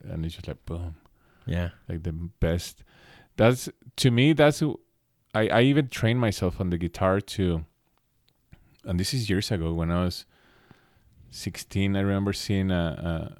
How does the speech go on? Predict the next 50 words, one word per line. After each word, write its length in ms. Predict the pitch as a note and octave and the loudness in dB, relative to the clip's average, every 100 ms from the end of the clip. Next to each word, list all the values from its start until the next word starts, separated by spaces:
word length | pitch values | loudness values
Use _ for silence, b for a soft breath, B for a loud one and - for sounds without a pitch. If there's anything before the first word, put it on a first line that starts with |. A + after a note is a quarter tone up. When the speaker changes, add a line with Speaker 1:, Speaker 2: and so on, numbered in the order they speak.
| - | -8
Speaker 1:
a, 60 | |
I 20 | F#2+ | -4
don't 100 | F#2+ | -2
know 80 | |
if 60 | F#2 | 0
you 80 | F#2+ | 0
ever 120 | F2+ F2 | 0 0
heard 160 | G2 | -2
of 80 | E2 | -2
Steve 280 | - - F2 | -4 -6 -4
Vai, 400 | - C2+ D#2 D#2 - b b b b b | -4 -4 -4 -6 -12 b b b b b
like 120 | D#2 | -4
Speaker 2:
Mm-hmm. 120 | C3 | -2
Speaker 1:
this, 380 | G#3+ B2+ - - - b b b b b | -2 -2 -4 -14 -20 b b b b b
and 260 | - F#2 F#2 | -4 -2 -2
he 200 | - G2+ | -4 -4
had, 300 | G#2+ A2 A2+ | 0 2 4
like, 280 | A2+ G2 - | 4 2 0
an 280 | - E2+ E2+ | -4 -2 2
article 540 | F#2 G2+ G#2 - F#2 | 2 2 0 -2 -2
in 80 | F2+ | 0
a 80 | F2 | -2
magazine 640 | E2+ E2 F2+ G2+ - E2+ | -2 -2 0 -2 -4 -6
or 60 | E2 | -6
something, 500 | - F2 - F2 E2+ | -4 -6 -4 -4 -4
and 420 | - E2+ D#2+ - b b b b b b | -6 -6 -6 -10 b b b b b b
he 160 | - | -2
was 380 | G2+ G#2+ - - _ | 2 2 0 -12 _
talking 280 | A#2 G#2 A#2 | 0 0 0
about 380 | G2+ F#2+ F#2 - _ - | 0 2 2 -2 _ -6
tapping 340 | - G2 G#2+ G2 | -4 -2 -2 -2
into 200 | F#2+ F#2+ | -2 0
your 100 | F2+ | 0
emotions 500 | F2 F2+ G#2 A#2 G#2 | 2 0 -2 -4 -4
as 160 | F2+ | -4
you 60 | - | -4
play. 400 | - G3 F3+ G#2 _ _ _ _ _ _ _ _ | -2 0 0 -6 _ _ _ _ _ _ _ _
And 120 | - | -10
he, 80 | F#2+ | -4
like, 120 | G#2+ | -2
"Just 240 | G#2+ D3+ - | -2 -4 -2
try 240 | - D#3+ | 2 2
that, 220 | F3 D#3+ | 4 2
like, 260 | A#2+ A2 G#2+ | 2 -2 0
do 220 | B2+ C3+ | 2 4
a 80 | C3 | 4
bend 520 | A#2 B2+ C3 C3 B2+ | 4 4 4 4 2
and, 360 | A#2 G2 F#2+ F#2 | 0 -2 -2 -2
and 220 | E2 F#2+ | -2 -2
think 580 | - - C3 A#2+ - - | -2 0 2 2 -4 -16